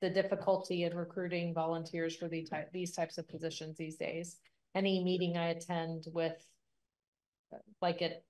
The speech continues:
for V L C T with Town Fair, where there's other select board members or other town administrators, or you name it, it's, it's a common challenge across many towns. Uh, there have been no permit applications since the last meeting, so no update there.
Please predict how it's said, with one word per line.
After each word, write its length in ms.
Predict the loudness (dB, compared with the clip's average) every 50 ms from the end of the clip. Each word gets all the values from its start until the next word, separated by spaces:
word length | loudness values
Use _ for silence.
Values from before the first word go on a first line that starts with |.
| _ _
for 160 | 0 2 2 4
V 160 | 6 8 8
L 100 | 8 8
C 240 | 6 4 0 -2 -2
T 240 | -2 0 0 2
with 160 | 2 2 0 0
Town 300 | 0 0 0 0 2 2
Fair, 260 | 4 6 6 8 6
where 120 | 6 4
there's 180 | 4 4 2 4
other 180 | 4 4 2
select 380 | 2 2 2 4 4 4 2 0
board 220 | 0 0 0 2
members 500 | 0 0 0 2 2 4 4 4 4 4
or 340 | 2 2 2 2 2 0 -2
other 300 | -2 0 0 0 0 -2
town 260 | -4 -4 -4 -4 -2
administrators, 720 | -2 -2 0 0 0 0 0 0 0 0 2 2 0 0 0
or 60 | 0
you 140 | -2 0 0
name 260 | 2 2 2 0 0
it, 100 | -2 -2
it's, 280 | -2 -2 -4 -6 -8 -6
it's 180 | -6 -6 -4 -6
a 100 | -8 -8 -10 _
common 640 | -10 -4 -2 0 0 2 0 0 -2 -2 -4 -8 -10 -12 -16 _ _ _ _ _ _ _ _ _ _ _ _ _ _ _ _ _ _ -6
challenge 800 | -2 0 2 2 2 2 0 -2 -2 -4 -6 -8 -8 -10 -10 -12 -12 -8
across 500 | -6 -6 -4 0 0 2 2 0 -2 -4
many 260 | -6 -6 -6 -6 -8 -8
towns. 600 | -8 -10 -8 -8 -10 -10 -12 -12 -14 -14 -16 -18 _ _ _ _ _ _ _ _ _ _ _ _ _ _ _ _ _ _ _ _ _ _ _ _ _ 6
Uh, 360 | 10 10 12 12 10 10 8
there 160 | 8 6 6
have 140 | 4 4 6
been 160 | 6 6 8
no 140 | 8 6 6
permit 320 | 6 4 4 4 6 6
applications 760 | 6 6 6 4 2 0 2 0 0 0 0 -2 -2 -2 -2
since 200 | -2 -2 -2 0
the 60 | 4
last 260 | 4 4 4 4 2
meeting, 320 | 0 0 0 0 0 0 -2
so 340 | -2 0 0 0 0 -2 -4 -4
no 160 | -2 0 2
update 420 | 0 0 0 0 -2 -2 0 2
there. 500 | 4 4 6 8 8 6 6 4 0 -6